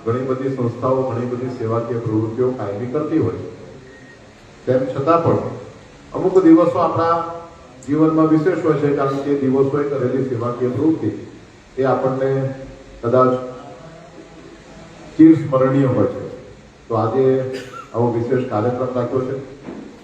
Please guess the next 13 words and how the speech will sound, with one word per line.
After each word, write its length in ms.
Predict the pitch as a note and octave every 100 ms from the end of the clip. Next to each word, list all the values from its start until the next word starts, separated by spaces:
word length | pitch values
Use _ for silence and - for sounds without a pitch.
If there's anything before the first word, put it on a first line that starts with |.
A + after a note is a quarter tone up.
| -
લાયન્સની 540 | G#2 A2 A#2+ B2 A#2+ G#2
બ્લાઇન્ડ 320 | G#2 A2 G#2+
સ્કૂલ 180 | B2+ B2
છે, 160 | - - - - - - - -
બાળ 240 | G2 G#2+ A2+
ગોકુલમ 500 | G#2+ G#2 B2 B2 B2
છે, 140 | C3 - - - - - - - - - - - - - - - - - - - - -
વૃદ્ધાશ્રમ 600 | A2 A2+ B2 B2+ B2+ B2+ B2+
છે 100 | C#3 D#3 - - - - - - - - - - - - - -
અને 260 | D3 E3 E3 E3+ E3+ - - - - -
દિશા 340 | C#3 D#3 D3
ચેરિટેબલ 440 | C#3+ C#3 D3+ C#3 C#3
ટ્રસ્ટ. 360 | C3 A2 -